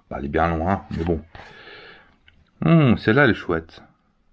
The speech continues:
Je sais plus comment il s'appelle, celui-là, en français. Nous avons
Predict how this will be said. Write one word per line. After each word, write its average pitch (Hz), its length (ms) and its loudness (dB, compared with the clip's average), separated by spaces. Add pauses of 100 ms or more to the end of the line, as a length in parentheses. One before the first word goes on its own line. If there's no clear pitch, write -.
(1600)
Je 95 80 -8
sais 95 140 -6
plus 95 140 -4
comment 117 200 2
il 107 80 4
s'appelle, 104 320 2
celui-là, 90 240 -2
en 82 60 0
français. 82 460 -4 (1300)
Nous 98 120 4
avons 87 180 2